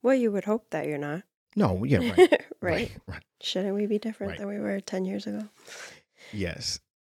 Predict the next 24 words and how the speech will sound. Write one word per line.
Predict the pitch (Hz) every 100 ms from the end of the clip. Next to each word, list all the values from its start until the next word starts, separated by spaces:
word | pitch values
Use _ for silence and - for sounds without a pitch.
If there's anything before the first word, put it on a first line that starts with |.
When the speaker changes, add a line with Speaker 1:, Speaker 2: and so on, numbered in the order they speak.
| _ _
Speaker 2:
Uh, | - -
the, | 113 101 - 147
the | 127 117 -
core | - 220 214 151
of |
me | 107 101
is | 87
the | 87
same. | - 82 123 131
Speaker 1:
No, | 240 262 262 202 151 151
I | 170
know | 165 139
what | 147
Speaker 2:
But | 117
Speaker 1:
you're | 120
Speaker 2:
just | 113
how | 113
I | 92
Speaker 1:
saying. | 95
Speaker 2:
handle | 120 110
things | - 110 107 104 95
Speaker 1:
For | 90 92
Speaker 2:
and | 214
Speaker 1:
sure. | 156 208